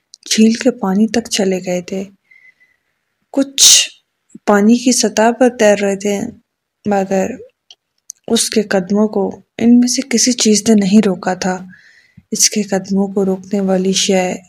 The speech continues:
جھیل کے کنارے پر موجود لکڑی کی وہ خوبصورت چھوٹی سی کشتی تھی جو پانی میں ہلکورے لے رہی تھی۔ اس نے بے اختیار کھلکھلا کر اسے دیکھا۔ "یہ میری ہے،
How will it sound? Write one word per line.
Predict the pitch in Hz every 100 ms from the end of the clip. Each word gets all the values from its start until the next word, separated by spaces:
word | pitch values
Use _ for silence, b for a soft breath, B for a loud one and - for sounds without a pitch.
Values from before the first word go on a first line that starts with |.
| _
جھیل | - - 226
کے | 226 226
کنارے | 214 190 185 196
پر | 208 208
موجود | 196 185 185 185 190 190 190 - b b b b 202
لکڑی | 208 208 262
کی | 254 -
وہ | 226
خوبصورت | 220 - 202 196 - 214 220 240 240
چھوٹی | - 226 226
سی | 277 247
کشتی | - 202 - -
تھی | 220 196 196 B B B B B
جو | 240
پانی | 233 208 208 233
میں | 214
ہلکورے | 196 220 208 226 226 240
لے | 220 202
رہی | 190 185 185
تھی۔ | 190 190 190 _ -
اس | 214 196 208
نے | 196
بے | 190 202
اختیار | 185 - 196 190 196
کھلکھلا | - 233 - 233 208
کر | 208 208
اسے | 202 202
دیکھا۔ | 190 185 185 190 190 b b b b b b b 254
"یہ | 254
میری | 214 - 240 247
ہے، | 277